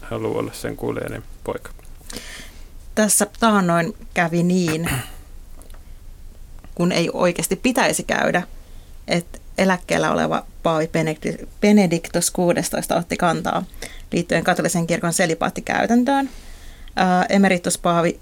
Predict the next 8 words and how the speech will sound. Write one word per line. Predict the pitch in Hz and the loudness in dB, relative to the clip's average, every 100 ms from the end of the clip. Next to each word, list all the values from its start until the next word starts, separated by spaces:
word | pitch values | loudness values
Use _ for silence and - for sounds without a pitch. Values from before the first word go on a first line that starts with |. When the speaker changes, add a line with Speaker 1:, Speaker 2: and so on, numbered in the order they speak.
| 170 | 2
Speaker 2:
varoitti | 196 180 175 - | 4 4 0 0
kirkkoa | 180 175 - 175 | 2 2 0 0
ja | 165 | 2
seuraajansa | 180 180 156 160 - 170 - | 2 2 4 2 0 -2 0
keventämästä | 175 165 - - 175 - | 2 2 0 -2 -4 -6
kirkkonsa | - - - - 185 | -4 -4 -4 -4 -2
papistoa | - - 190 - - | -2 -2 -2 -2 -2
koskevaa | 196 - 185 185 | -4 -4 -4 -4